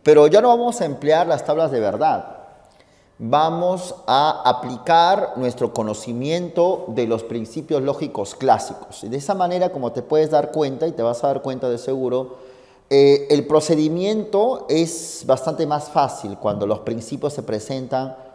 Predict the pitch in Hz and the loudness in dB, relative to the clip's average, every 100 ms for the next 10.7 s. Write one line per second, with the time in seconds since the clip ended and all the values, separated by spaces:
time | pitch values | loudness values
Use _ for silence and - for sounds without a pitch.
0 | - 117 127 135 131 120 113 - 131 131 | -18 -4 -2 0 -2 0 0 -2 -4 -4
1 | 120 123 117 120 113 110 95 90 90 87 | 0 0 0 0 -2 -2 -6 -8 -6 -6
2 | 78 - - _ _ _ _ _ _ _ | -6 -8 -20 _ _ _ _ _ _ _
3 | _ _ _ _ - 165 254 247 214 - | _ _ _ _ -4 0 0 0 -4 -4
4 | 180 190 185 190 151 151 151 139 117 135 | 0 2 2 0 -2 -2 -4 -4 -4 -6
5 | 139 123 - 98 110 104 87 - - - | -4 -4 -4 -4 -4 -4 -8 -14 -16 -18
6 | - _ _ _ _ _ _ _ _ _ | -20 _ _ _ _ _ _ _ _ _
7 | 117 143 165 170 170 143 139 139 127 82 | 2 2 2 -2 -6 -4 -2 -2 -4 -4
8 | - - - - _ 107 85 85 - 170 | -8 -16 -20 -20 _ -4 -4 -6 -8 -6
9 | 202 208 208 - 208 220 - 139 135 156 | -4 -4 -6 0 6 6 4 -2 0 -2
10 | 156 139 - 185 226 294 - | -2 -6 -4 -2 -2 -4 -8